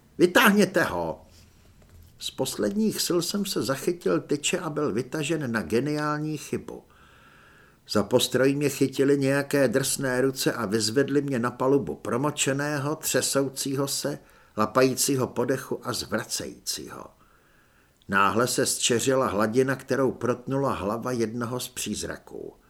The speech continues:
Vypadalo to jako vzteklý pes zuřivě pádlující k naší lodi. „Toho si sejmi sama.“ Zavrčel jsem a necitlivými prsty sáhl po stále bezpečně držící brokovnici.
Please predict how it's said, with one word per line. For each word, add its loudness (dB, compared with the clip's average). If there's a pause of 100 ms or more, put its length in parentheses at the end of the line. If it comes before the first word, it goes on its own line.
(680)
Vypadalo 4
to -2
jako 2
vzteklý -2
pes -2
zuřivě 0
pádlující -4
k -12
naší -4
lodi. -6 (920)
„Toho 4
si 2
sejmi 2
sama.“ -2 (640)
Zavrčel 2
jsem -2
a -4
necitlivými 0
prsty -2
sáhl 0
po -4
stále -4
bezpečně -6
držící -4
brokovnici. -8